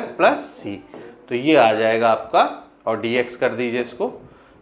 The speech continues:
q into integrating factor dx plus c। तो इस तरीके से linear differential equation को हम solve कर लेंगे। तो ये हमारा linear differential equation को solve करने का तरीका है। एक question ले लेते हैं,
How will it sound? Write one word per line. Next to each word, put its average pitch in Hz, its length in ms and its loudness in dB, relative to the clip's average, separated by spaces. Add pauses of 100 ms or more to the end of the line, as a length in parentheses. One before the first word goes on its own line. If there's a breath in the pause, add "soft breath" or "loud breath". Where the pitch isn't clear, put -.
(120)
q - 20 0
into 156 280 0
integrating 139 520 0
factor 139 460 0
dx 135 240 2
plus - 480 -2
c। 117 140 -4 (160)
तो - 60 -10
इस - 220 -8
तरीके 135 280 0
से 156 140 -6
linear 139 300 0
differential 123 460 -2
equation 120 440 -4
को 131 120 0
हम 202 320 0 (360 loud breath)
solve 131 240 8
कर 123 140 4
लेंगे। 120 340 2 (380 loud breath)
तो 127 60 0
ये 139 180 4
हमारा 147 320 6
linear 143 360 4
differential 123 460 -4
equation 131 420 -6
को 151 120 -2
solve 117 260 0
करने 110 320 -2
का 147 120 -2
तरीका 107 480 -2
है। 104 100 0
एक 127 180 -2
question 147 300 0
ले 135 160 2
लेते 120 300 -2
हैं, 143 280 -6